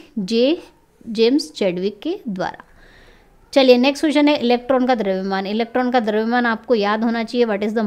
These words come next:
mass of electron? तो फ्रेंड्स, इलेक्ट्रॉन का द्रव्यमान कितना होता है? नाइन पॉइंट वन ज़ीरो नाइन फ़ाइव into टेन to the power minus twenty eight gram। फ्रेंड्स, ये है ना,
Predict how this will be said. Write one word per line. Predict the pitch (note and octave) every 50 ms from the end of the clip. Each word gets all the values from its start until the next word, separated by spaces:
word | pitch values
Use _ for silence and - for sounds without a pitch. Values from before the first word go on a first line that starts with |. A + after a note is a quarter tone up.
| G#3
mass | F#3+ F#3+ F#3+ G3 A3+ A#3+ A#3+ C4+
of | B3+ B3 C4
electron? | A#3 A3+ A3+ - - A#3+ A#3+ B3 A#3+
तो | B3 A3+
फ्रेंड्स, | B3+ B3 A#3+ A#3+ -
इलेक्ट्रॉन | G#3 G3 G3+ G3 - - A#3+ A#3+ A#3+
का | B3 B3
द्रव्यमान | G#3 G#3+ G#3 G#3 A3 A3 A3+ A#3 A#3 A#3+
कितना | A3+ - G3+ G#3 G#3+ A3 A#3
होता | B3 A#3 A3+ A3 - A#3
है? | A3+ A#3+ A#3+ B3
नाइन | A#3+ G#3+ G#3 G#3 G#3+ A3+ A#3+
पॉइंट | A#3+ B3 B3+ B3 A#3+ A3+
वन | G#3+ G#3+ G#3+ G#3+
ज़ीरो | G#3 A3+ A3 A3
नाइन | A3 G3+ G3+ G#3
फ़ाइव | G3 A3+ A3 A3+
into | A3+ A3 B3 B3 -
टेन | A3 A3 A3+
to | A3 B3
the | A3 B3
power | A#3+ B3 A#3+ B3
minus | B3 A3+ G#3 G#3 A3 C4+ C#4+ C#4+ -
twenty | A#3+ A3 G#3+ G#3 A3 B3 B3
eight | C4 B3 A3+
gram। | G3+ F#3+ E3 E3 - - - - - - - - - - -
फ्रेंड्स, | C#4+ D4 D#4 D4+ D4+ D4+
ये | D4 D4 D4
है | D4+ C#4+
ना, | C#4 C#4 D4 D#4